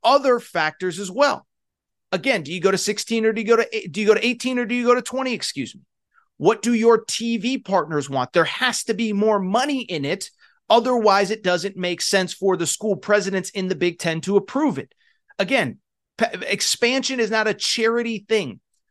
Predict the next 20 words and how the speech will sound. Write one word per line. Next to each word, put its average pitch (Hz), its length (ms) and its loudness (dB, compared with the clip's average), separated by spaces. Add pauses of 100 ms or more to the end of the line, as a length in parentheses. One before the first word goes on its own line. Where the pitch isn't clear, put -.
They're 208 120 4
not 208 340 0
doing 240 340 -2
it 220 160 -2
to 196 120 0
help 214 280 0
U 208 180 -4
C 226 220 -2
L 214 180 4
A 220 140 4
and 196 120 -2
U 226 180 0
S 208 140 0
C 233 140 -4
so 208 140 -2
they 202 140 -2
have 175 120 -4
better 202 240 4
travel 208 400 0
partners. 135 520 -6